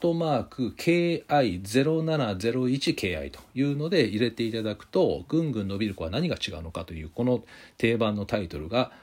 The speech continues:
出て、私の顔が出てきます。まあ、これが私のTwitterのアカウントなので、これフォローしていただ-、いただいた後に、私の、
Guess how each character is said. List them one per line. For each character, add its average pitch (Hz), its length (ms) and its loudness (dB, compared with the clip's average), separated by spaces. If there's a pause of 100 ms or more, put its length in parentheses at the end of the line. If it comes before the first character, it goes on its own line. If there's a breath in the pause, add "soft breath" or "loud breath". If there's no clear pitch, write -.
(160 loud breath)
出 101 140 0
て、 90 100 -8
私 107 280 -2
の 90 100 -4
顔 95 200 -2
が 143 140 0
出 85 100 -4
て - 140 -10
き - 140 -14
ま 87 120 -6
す。 - 220 -6
ま 143 60 0
あ、 - 20 -14
こ 202 100 4
れ 208 60 4
が 190 80 6
私 151 260 4
の 127 100 0
Twitter 104 440 -2
の 92 80 -6
ア 92 60 -8
カ 95 120 -2
ウ 92 40 -6
ン - 20 -12
ト 92 100 -12
な 95 140 -6
の 85 140 -10
で、 110 340 -8
こ 165 100 2
れ 165 80 2
フ 226 100 -2
ォ - 20 0
ロ 170 80 2
ー - 20 2
し - 60 -8
て 104 80 -6
い 101 60 -4
た 104 60 -6
だ-、 104 100 -2 (200)
い - 60 -18
た 107 140 -4
だ 101 120 -4
い 98 80 -10
た 117 260 -6
後 147 280 -2
に、 220 280 2 (380 loud breath)
私 143 380 -2
の、 147 320 0